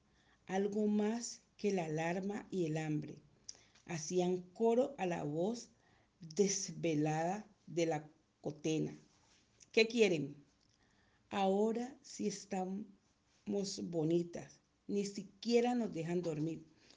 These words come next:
solo se acuerdan de nosotras para jodernos. Si buscaran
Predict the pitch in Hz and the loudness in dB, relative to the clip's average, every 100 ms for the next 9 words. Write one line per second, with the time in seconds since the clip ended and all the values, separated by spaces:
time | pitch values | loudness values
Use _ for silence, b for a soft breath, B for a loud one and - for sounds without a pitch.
0 | b - 214 214 220 196 156 180 185 202 | b -2 2 4 2 -2 0 0 0 2
1 | 208 196 165 156 185 196 220 220 - 190 | 2 2 -2 -4 -4 -4 -4 -6 -6 -4
2 | 180 151 160 156 165 151 156 - b b | -4 -2 0 2 2 0 -8 -10 b b
3 | b b - 208 180 175 - - 208 208 | b b -2 2 4 2 -6 -2 0 2
4 | 240 247 | 2 0